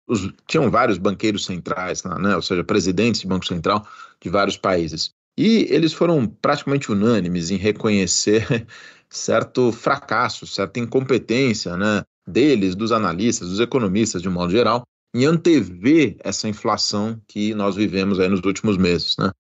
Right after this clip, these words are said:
Muitos dos bancos centrais, inclusive o fed, o Banco Central Europeu,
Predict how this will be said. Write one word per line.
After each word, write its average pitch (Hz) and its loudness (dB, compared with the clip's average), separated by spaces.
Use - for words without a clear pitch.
Muitos 143 4
dos 110 2
bancos 107 2
centrais, 101 0
inclusive 92 -2
o 95 0
fed, 95 0
o - -4
Banco 90 -10
Central 92 0
Europeu, 113 2